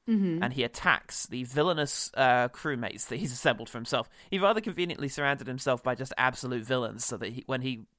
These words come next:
Speaker 2: goes mental and starts killing people, no innocents had to get involved.
Speaker 1: Oh, that's handy.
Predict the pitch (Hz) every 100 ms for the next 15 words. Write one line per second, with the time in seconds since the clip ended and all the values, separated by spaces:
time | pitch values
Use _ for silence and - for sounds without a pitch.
0 | _ 139 127 120 127 123 117 113 - 120
1 | - 127 117 110 107 104 107 113 113 85
2 | - 98 92 - 98 82 65 - 427 440
3 | 427 - 208 151 143 160